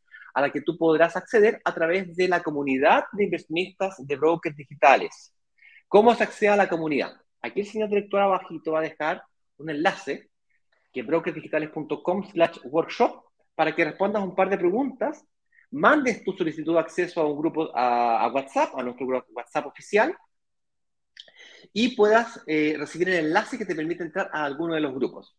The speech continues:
Son más de quinientos grupos, por supuesto.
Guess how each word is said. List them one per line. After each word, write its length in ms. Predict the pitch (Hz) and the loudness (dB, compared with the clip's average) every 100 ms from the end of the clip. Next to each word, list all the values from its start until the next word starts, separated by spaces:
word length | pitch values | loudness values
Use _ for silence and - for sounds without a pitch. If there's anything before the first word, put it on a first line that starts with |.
| _ | _
Son 260 | _ 165 160 | _ -2 2
más 160 | 170 170 | 0 0
de 120 | 135 | -2
quinientos 400 | 131 170 175 156 | -2 -2 -4 0
grupos, 380 | 190 190 202 - | 0 0 -4 -10
por 120 | 147 | -12
supuesto. 540 | 139 165 165 - 202 | -6 -4 -4 -6 -10